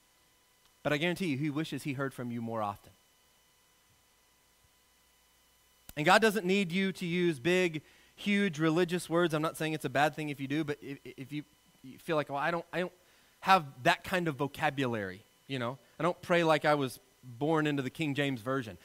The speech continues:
That's okay. God doesn't need you to use huge, long religious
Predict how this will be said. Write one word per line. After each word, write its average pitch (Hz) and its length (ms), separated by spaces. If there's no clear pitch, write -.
That's 247 180
okay. 254 260
God 196 120
doesn't 247 280
need 208 240
you 220 100
to 196 80
use 185 400
huge, 220 600
long 196 560
religious 175 640